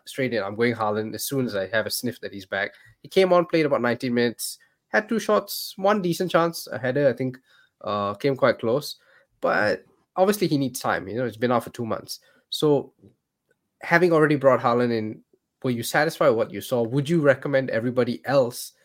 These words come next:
start moving to get him in this week? And at the risk of selling somebody like Alvarez, who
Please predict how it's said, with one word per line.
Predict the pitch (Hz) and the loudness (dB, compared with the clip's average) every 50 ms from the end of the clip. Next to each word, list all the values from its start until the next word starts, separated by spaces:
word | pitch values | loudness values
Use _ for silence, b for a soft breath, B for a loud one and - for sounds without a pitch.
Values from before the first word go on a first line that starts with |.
| _ _ _ - | _ _ _ -12
start | - - - - 143 127 127 - | -10 -10 -4 0 2 2 2 2
moving | 123 123 127 127 120 127 123 120 | 0 -2 -2 -2 -2 -2 -2 -4
to | 110 107 | -4 -4
get | 107 110 110 | -2 -2 -2
him | 113 110 113 | -2 -2 -2
in | 110 104 101 | -4 -4 -4
this | 117 117 - - - | -6 -6 -6 -6 -6
week? | 110 107 107 107 - _ _ _ _ _ - | -6 -6 -8 -10 -14 _ _ _ _ _ -4
And | - 139 143 139 139 147 151 147 - _ _ _ _ _ _ - | -2 0 0 0 -2 -4 -6 -8 -10 _ _ _ _ _ _ -4
at | 139 127 123 | -2 -2 -2
the | 131 117 | -2 -2
risk | 123 143 143 - - 117 | 0 0 -2 -2 -2 -4
of | 107 - | -4 -4
selling | - 120 110 113 113 117 | -4 -4 -2 -2 -4 -4
somebody | - 120 107 104 107 123 107 | -4 -4 -4 -4 -2 -4 -2
like | 95 95 - - _ - | -4 -4 -6 -8 _ -2
Alvarez, | 117 123 123 127 123 110 120 135 - | -2 0 2 2 2 2 2 0 -4
who | - - 107 95 92 | -10 -10 -10 -12 -12